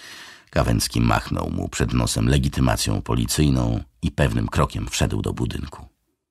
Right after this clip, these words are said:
Martyna Bułecka wynajmowała mieszkanie na ostatnim, czwartym piętrze kamienicy.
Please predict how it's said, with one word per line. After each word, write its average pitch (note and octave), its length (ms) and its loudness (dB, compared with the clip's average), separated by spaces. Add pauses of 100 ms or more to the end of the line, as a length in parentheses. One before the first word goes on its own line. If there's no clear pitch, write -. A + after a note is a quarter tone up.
(1300)
Martyna C#3 400 4
Bułecka A#2+ 460 4
wynajmowała G#2 600 6
mieszkanie D#2 480 4
na A#1+ 120 4
ostatnim, B1+ 760 2
czwartym B1 600 2
piętrze G#1+ 420 -2
kamienicy. - 580 -4